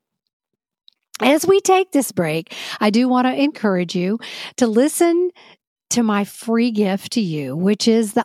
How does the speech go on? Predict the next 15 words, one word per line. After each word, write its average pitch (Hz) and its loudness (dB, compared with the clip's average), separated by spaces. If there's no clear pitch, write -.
audio 240 2
version 170 0
of 202 0
my 208 0
book, 320 -2
which 208 0
is 220 0
called 202 -4
Win 214 0
From 220 0
Within, 220 -2
The 196 2
Heart 208 0
of 226 -2
Success 190 -4